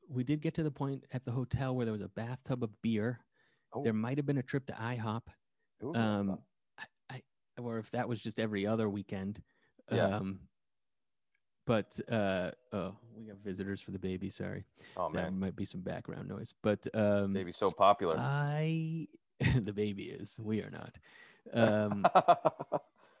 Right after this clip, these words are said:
Speaker 1: yeah, no, I, yeah, there was, there was definitely beer. There was definitely, like, somebody threw up, you
Speaker 2: Oh,
Speaker 1: know,
Speaker 2: nice.
Speaker 1: and then still made out with their date. I remember that. There
Speaker 2: I
Speaker 1: was,
Speaker 2: love that.
Speaker 1: <laughs> there was still, like, some fun stuff like that, but it was definitely,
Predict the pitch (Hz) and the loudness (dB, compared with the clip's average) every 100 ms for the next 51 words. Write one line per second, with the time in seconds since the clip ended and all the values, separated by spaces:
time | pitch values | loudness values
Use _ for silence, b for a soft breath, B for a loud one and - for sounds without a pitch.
0 | - 127 151 165 123 151 123 113 117 - | -2 4 6 6 4 6 6 4 0 0
1 | 127 139 117 117 127 120 120 117 120 156 | 2 4 4 4 4 2 0 0 6 6
2 | 170 185 143 151 156 139 110 120 127 139 | 6 4 4 4 4 4 4 2 2 0
3 | 135 127 120 - 104 107 127 131 143 135 | -2 -2 -4 -6 -2 2 2 4 2 4
4 | 123 123 - - _ _ _ _ - 101 | 4 2 0 -20 _ _ _ _ 2 6
5 | 113 117 113 107 110 110 107 - - 123 | 8 8 4 2 0 0 -4 -8 0 6
6 | 120 120 120 120 101 123 120 113 110 113 | 6 6 6 6 4 4 4 6 4 6
7 | 110 110 113 127 110 110 117 117 - - | 4 4 4 2 2 2 2 0 2 4
8 | - - 78 73 73 - 147 139 - 170 | 8 8 8 0 0 2 2 2 4 6
9 | 160 147 - 135 - 127 117 - 123 117 | 8 6 4 -2 2 0 0 0 2 2
10 | 110 123 123 117 110 107 113 107 120 113 | 4 4 4 4 0 2 -2 -2 -2 -2
11 | 123 117 113 113 107 | -2 0 2 2 0